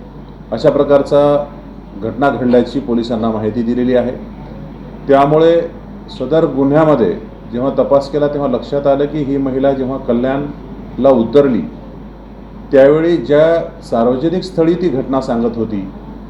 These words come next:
त्या पार्किंगमध्ये ती गेल्याचं कुठेही निष्पन्न होत नव्हतं. पार्किंगचे जे काही साक्षीदार होते, त्यामध्ये पार्किंगमध्ये मोटरसायकल लावणारे आणि त्याचे कॉन्ट्रॅक्ट घेतलेले लोक आणि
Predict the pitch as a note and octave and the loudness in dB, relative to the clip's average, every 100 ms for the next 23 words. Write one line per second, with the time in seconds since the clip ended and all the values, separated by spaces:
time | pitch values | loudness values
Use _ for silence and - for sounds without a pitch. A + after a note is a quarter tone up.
0 | - - C3 C#3+ D3+ - B2 A#2+ - D#3+ | -16 0 4 6 4 2 2 2 0 -2
1 | D3 A#2+ G#2 A2 - - - - - B2+ | 0 2 2 2 -2 -12 -18 -14 -4 0
2 | A#2 B2+ B2+ D3 B2 B2 C3+ B2 - A#2 | 4 6 4 2 -4 -2 0 0 -2 -2
3 | A2 G2+ G2 G2 F2+ F#2 F2 - - - | -2 -2 -4 -4 -8 -6 -8 -10 -14 -14
4 | - - - G2+ G2+ C3 C3 B2+ C3 C3 | -14 -14 -6 -2 -2 0 0 2 2 2
5 | C#3 C3+ A#2 - A#2+ B2 A#2 A#2+ C3+ C3+ | 2 2 2 0 0 2 2 2 0 0
6 | A#2 A2+ A2+ A#2 A#2 - - - - - | 0 2 2 0 -2 -8 -14 -16 -16 -16
7 | - G2+ G2+ G2+ B2 A#2+ A#2+ A2+ A2+ A#2 | -4 0 0 0 -2 0 0 2 2 0
8 | A#2+ A2+ A#2+ A2+ A2 A#2 A#2 A#2+ A#2 - | 0 0 2 2 2 2 2 0 -4 -12
9 | - - - - - - G#2 A2 A#2 A2+ | -16 -18 -16 -16 -16 -8 -2 -2 0 0
10 | B2 A2+ G#2 G#2+ B2 G#2+ A2+ A#2+ A2+ A2+ | 0 0 0 2 2 2 -2 -2 2 4
11 | A#2 - - - - - - - - G#2 | 2 0 -12 -16 -16 -16 -16 -16 -10 -4
12 | A2 A2+ A2+ A2+ | 0 2 2 2